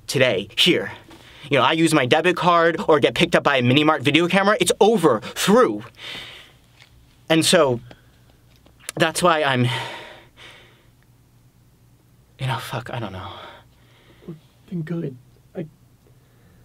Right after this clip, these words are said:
Speaker 2: look, I just, whatever happens, I wish it could always be like that, like Vermont.
Speaker 1: It can. Abby, that's, Christ, that's what this is all about. It can be like that now.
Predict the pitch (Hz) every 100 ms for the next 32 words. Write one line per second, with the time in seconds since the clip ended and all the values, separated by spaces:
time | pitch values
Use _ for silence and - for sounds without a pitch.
0 | _ _ _ 208 - 127 - - - _
1 | _ _ _ _ _ _ _ _ _ _
2 | _ _ _ - 190 185 202 170 156 156
3 | 156 151 147 - _ _ _ _ - 196
4 | - 220 165 156 147 127 160 127 123 156
5 | 143 160 156 175 151 170 123 - _ _
6 | _ _ _ _ - 151 - - 175 165
7 | 104 - _ _ 160 175 123 107 165 170
8 | - _ _ - _ _ - - _ _
9 | _ _ _ - 220 175 175 170 185 208
10 | 190 180 175 160 131 120 220 139 127 139
11 | 151 180 151 156 131 135 170 143 87